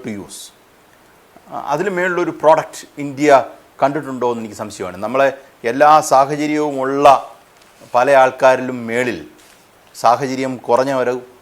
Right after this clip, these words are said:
ആ, അന്തരീക്ഷത്തിൽ നിന്ന് വന്നിട്ടും ഒരു പ്രഗത്ഭനായ മനുഷ്യനാണ് അംബേദ്കർ പ്രതിദാനം ചെയ്യുന്ന രാ-, നമുക്കറിയാവുന്ന അംബേദ്കറിൻ്റെ,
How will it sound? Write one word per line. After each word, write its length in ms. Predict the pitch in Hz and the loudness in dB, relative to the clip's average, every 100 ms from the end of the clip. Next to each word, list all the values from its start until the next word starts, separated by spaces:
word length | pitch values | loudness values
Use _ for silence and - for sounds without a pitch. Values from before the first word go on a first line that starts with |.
| _ _ _ _ | _ _ _ _
ആ, 360 | - 117 107 120 | -16 -14 -8 -8
അന്തരീക്ഷത്തിൽ 640 | 127 131 131 131 113 120 | -4 -4 -6 -8 -10 -10
നിന്ന് 180 | 123 123 | -10 -6
വന്നിട്ടും 580 | 110 120 117 117 110 113 _ _ _ | -6 -6 -8 -10 -14 -18 _ _ _
ഒരു 120 | 120 110 | -14 -8
പ്രഗത്ഭനായ 600 | 113 117 127 123 117 113 | -6 -6 -6 -4 -4 -4
മനുഷ്യനാണ് 440 | 104 - 95 85 _ _ _ _ _ _ _ _ _ _ _ _ _ _ 135 | -8 -14 -14 -16 _ _ _ _ _ _ _ _ _ _ _ _ _ _ -8
അംബേദ്കർ 400 | 147 196 202 170 | -2 0 0 -2
പ്രതിദാനം 640 | 170 160 170 170 170 147 | -2 -2 0 2 0 -2
ചെയ്യുന്ന 300 | 151 151 147 | -4 -2 0
രാ-, 160 | 135 | 0
നമുക്കറിയാവുന്ന 520 | 151 202 175 190 151 92 | -2 -2 2 2 0 -2
അംബേദ്കറിൻ്റെ, 680 | 98 113 120 113 117 113 | -6 -6 -6 -4 -4 -4